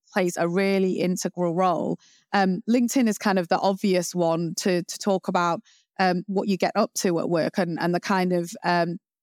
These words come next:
impact that you're having. But there's TikTok, there's Instagram. Um,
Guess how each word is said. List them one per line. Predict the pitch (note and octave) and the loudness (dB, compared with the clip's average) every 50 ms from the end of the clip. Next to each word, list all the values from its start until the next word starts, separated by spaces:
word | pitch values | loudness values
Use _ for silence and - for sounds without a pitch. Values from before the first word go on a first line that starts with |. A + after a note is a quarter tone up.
| _ _ _ _ _ _ _ _ - | _ _ _ _ _ _ _ _ 0
impact | G#3 G#3 G3+ - F#3 F3+ - - | 0 0 0 2 0 -2 -2 0
that | F3+ F#3 - | -2 0 0
you're | F3+ F3+ | 2 0
having. | E3 - G#3+ A3 G#3 - E3 D3 D3 D#3+ F3 F3 _ _ _ _ _ _ - | 0 0 0 0 0 0 -2 -4 -2 -4 -6 -8 _ _ _ _ _ _ -2
But | - D4 C#4 G#3+ - - - B3 _ _ _ _ _ - | 2 2 2 2 2 -2 -6 -10 _ _ _ _ _ -2
there's | A3 G#3+ F#3+ - | 0 0 0 0
TikTok, | - - - D#4 F4+ - - - - G3 E3+ C#3+ - A3 - _ - - | -4 -2 0 0 0 0 -4 -6 -2 -2 0 0 -2 -4 -6 _ -8 -2
there's | - G#3+ G#3 G3 - - | 0 0 0 0 0 0
Instagram. | A#3 C4+ D4+ B3+ - - A3+ G#3 G3 F3 E3+ E3 E3 E3 E3 E3 D3+ - _ _ _ _ _ - | 2 2 2 2 0 -2 -2 0 0 0 0 0 -2 -4 -4 -4 -6 -6 _ _ _ _ _ -2
Um, | G3 F#3+ F#3 F3+ F3+ F#3 - | 0 2 2 4 2 0 -2